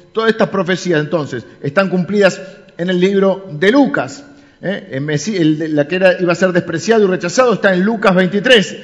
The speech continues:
del dieciocho al veinticuatro, que él iba a ser muer-, muerto por nuestros pecados. En Juan diecinueve, treinta y uno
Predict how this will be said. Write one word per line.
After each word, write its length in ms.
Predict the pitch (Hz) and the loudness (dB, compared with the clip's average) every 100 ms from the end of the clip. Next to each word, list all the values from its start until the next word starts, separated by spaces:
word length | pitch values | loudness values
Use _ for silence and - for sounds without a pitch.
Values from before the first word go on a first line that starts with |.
| - - _ | -20 -20 _
del 200 | 143 156 | -2 0
dieciocho 360 | 160 165 202 196 | 2 2 0 0
al 60 | |
veinticuatro, 720 | 180 165 180 247 220 - - - - _ | -2 -2 2 4 4 -2 -12 -20 -20 _
que 80 | 165 | 0
él 80 | 208 | 4
iba 140 | 220 | 4
a 20 | |
ser 160 | 220 214 | 4 2
muer-, 560 | 202 208 208 220 175 | 2 0 0 -2 -6
muerto 380 | 170 226 233 220 | 0 0 2 0
por 100 | 185 | -2
nuestros 240 | 190 190 185 | -4 -2 -2
pecados. 480 | 180 254 247 175 135 - - - | 0 4 4 4 -2 -14 -20 -8
En 140 | 139 | -6
Juan 320 | 147 233 240 | -4 -2 0
diecinueve, 460 | 196 185 185 220 220 | 0 -2 0 0 0
treinta 400 | 180 160 156 165 | 0 -4 -2 0
y 60 | 220 | 0
uno 340 | 226 202 - | 0 -2 -4